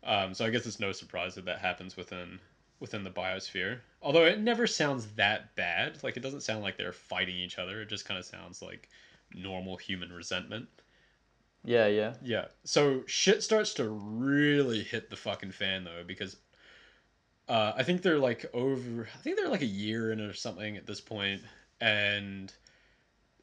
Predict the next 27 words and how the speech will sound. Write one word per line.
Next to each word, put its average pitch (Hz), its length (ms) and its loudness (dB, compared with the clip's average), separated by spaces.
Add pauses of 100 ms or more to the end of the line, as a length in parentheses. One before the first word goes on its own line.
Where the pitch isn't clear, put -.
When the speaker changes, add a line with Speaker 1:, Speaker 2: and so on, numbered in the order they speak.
Speaker 1:
um, 98 500 0
the 104 120 -4
C 147 340 0
O 135 100 4
two 117 300 -4
levels 151 420 -2
have 107 140 -8 (460)
dramatically 123 760 2
risen. 110 480 -4 (640)
And 113 180 0
so 123 260 4
they're 120 220 4
not 147 180 6
sure 127 220 0
why, 107 560 2
but, 90 160 -14
like, 104 240 -4
all 127 200 0
of 110 100 -2
a 107 40 -4
sudden, 101 680 -2
carbon 110 340 -4
dioxide 98 720 -8 (180)
has, - 200 -10
like, 101 280 -16 (520)
dram-, 110 400 -6
like, 101 220 -4